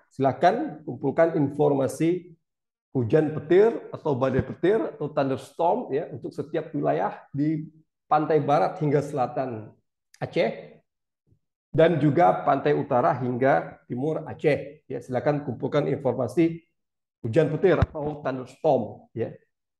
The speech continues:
Dari situ kita analisis terlebih dahulu, ya.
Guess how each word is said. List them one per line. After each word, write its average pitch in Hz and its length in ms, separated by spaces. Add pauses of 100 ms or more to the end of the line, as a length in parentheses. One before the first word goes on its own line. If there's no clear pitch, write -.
(1040)
Dari 127 240
situ 165 400
kita 139 240
analisis 139 400
terlebih 123 320
dahulu, 123 560
ya. 147 80